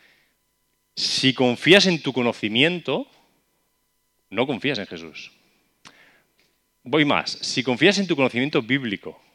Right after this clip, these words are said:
no confías en Jesús. Si confías en tu comportamiento, en tu ética,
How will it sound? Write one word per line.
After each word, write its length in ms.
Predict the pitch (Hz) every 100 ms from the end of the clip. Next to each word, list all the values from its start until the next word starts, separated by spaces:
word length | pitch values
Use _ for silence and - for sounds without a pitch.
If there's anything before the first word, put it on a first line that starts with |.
| _ _ _ _ _ _ _ _ _ _ _ _ _
no 160 | - 117
confías 320 | 120 101 110
en 80 | 92
Jesús. 400 | 92 95 - - _ _ _ _ _ _ _ _ _ _ _ _ _ _ - - _ _ _
Si 200 | - 123
confías 640 | 127 123 - 143 180 - 156
en 460 | 160 180 202 208 - _ _ _ _ _ -
tu 100 | 123
comportamiento, 960 | 117 101 107 98 95 113 104 90 82 - _ _ _ _ _ _ _ _ _ _ _ _ _ _ _ _
en 120 | -
tu 160 | 107 113
ética, 400 | 113 - 87 82